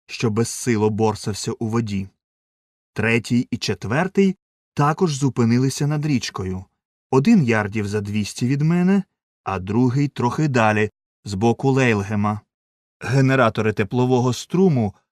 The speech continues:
похитувалися вгорі, і ніщівне проміння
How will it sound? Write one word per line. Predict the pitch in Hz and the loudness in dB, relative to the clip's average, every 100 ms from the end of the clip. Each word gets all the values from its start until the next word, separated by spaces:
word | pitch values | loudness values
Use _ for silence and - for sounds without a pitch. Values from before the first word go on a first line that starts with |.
| _ _ | _ _
похитувалися | - 104 - 180 175 160 151 127 - 113 | -4 -4 0 0 2 0 0 0 -2 -4
вгорі, | 101 120 123 190 196 _ _ | -2 -2 0 0 -2 _ _
і | - 104 | -6 -2
ніщівне | 113 104 - 110 107 123 117 | -2 -2 -2 -2 0 0 0
проміння | 98 104 101 135 180 180 185 | -2 -2 0 2 4 4 2